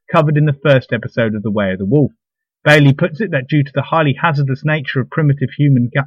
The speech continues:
hunter-gatherer society, psychopaths, or warrior hawks, evolved in order to be the seekers and killers of the group. This minority of Paleolithic tribe members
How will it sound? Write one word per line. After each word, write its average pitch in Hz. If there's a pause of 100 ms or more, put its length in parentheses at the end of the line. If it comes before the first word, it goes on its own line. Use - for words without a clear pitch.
hunter-gatherer 139
society, 170 (160)
psychopaths, 143 (100)
or 120
warrior 139
hawks, 101
evolved 131
in 127
order 156
to 131
be 117
the 107
seekers 202
and 175
killers 107
of 107
the 101
group. 127 (520)
This 147
minority 190
of 143
Paleolithic 165
tribe 196
members 98